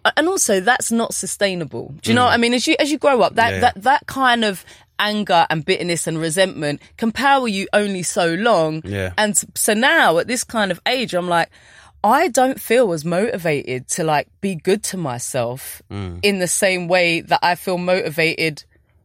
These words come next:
Speaker 1: for revenge.
Speaker 2: <laughs> Yeah. <laughs>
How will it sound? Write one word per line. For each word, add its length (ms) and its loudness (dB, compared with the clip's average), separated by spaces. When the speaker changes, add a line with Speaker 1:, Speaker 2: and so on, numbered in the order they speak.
Speaker 1:
for 320 4
revenge. 1080 4
Speaker 2:
<laughs> 0 -
Yeah. 600 2
<laughs> 40 -4